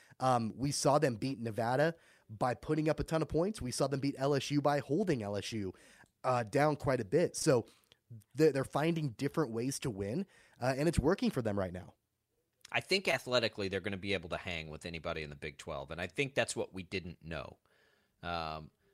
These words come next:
Speaker 2: once we found that out, it became more of a, well, how can, you know, how will Jerome Tang do right out of the gates as a head coach, as that top spot,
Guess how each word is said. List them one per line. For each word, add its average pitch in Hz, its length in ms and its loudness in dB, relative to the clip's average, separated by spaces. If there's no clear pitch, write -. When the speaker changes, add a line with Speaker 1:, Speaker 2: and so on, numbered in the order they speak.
Speaker 2:
once 131 220 -2
we 143 100 0
found 123 300 2
that 120 180 6
out, 98 200 4
it 92 100 -4
became 104 320 -4
more 98 240 -2
of 90 140 -2
a, 87 260 -2
well, 92 140 -4
how 104 400 -2
can, 98 280 -8
you 98 120 -8
know, 87 100 -6
how 113 160 -2
will 110 140 -2
Jerome 98 420 -4
Tang 98 380 -4
do 85 240 -8
right 101 260 0
out 95 140 0
of 85 80 -4
the 87 40 -10
gates 90 320 -6
as 82 120 -8
a 78 40 -6
head 95 280 -8
coach, 98 340 -4
as 82 100 -10
that 85 200 -8
top 98 240 -6
spot, 90 340 -4